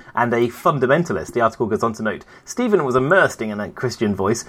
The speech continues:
which allowed him the autonomy and freedom of, to express his increasingly bizarre views unchallenged. As its founder and director, he was un-, he was answerable to no one."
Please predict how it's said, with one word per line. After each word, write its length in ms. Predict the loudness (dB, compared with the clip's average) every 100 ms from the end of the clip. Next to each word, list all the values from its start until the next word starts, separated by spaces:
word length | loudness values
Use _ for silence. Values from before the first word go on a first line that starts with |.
| -10 -4
which 160 | -2
allowed 340 | 0 4 4 4
him 160 | 0
the 80 | 0
autonomy 480 | -2 2 0 2 -2
and 140 | -4
freedom 380 | -2 0 2 0
of, 200 | -2 -6
to 80 | -6
express 460 | -6 -6 -2 -2 -2
his 120 | -4
increasingly 680 | -6 -8 -2 0 2 0 -2
bizarre 500 | -2 -2 2 4 4
views 280 | 2 0 2
unchallenged. 840 | 0 0 0 2 0 -8 -12 -20 _ -20 -8 -4
As 160 | -4
its 100 | -4
founder 360 | -2 0 2 0
and 100 | 2
director, 320 | 2 0 -2
he 160 | -4 -2
was 100 | 0
un-, 160 | 2 0 0
he 80 |
was 160 | -4 -4 0
answerable 480 | 0 2 -2 -2 -2
to 100 | 0
no 260 | 2 2
one." 340 | 4 2 -2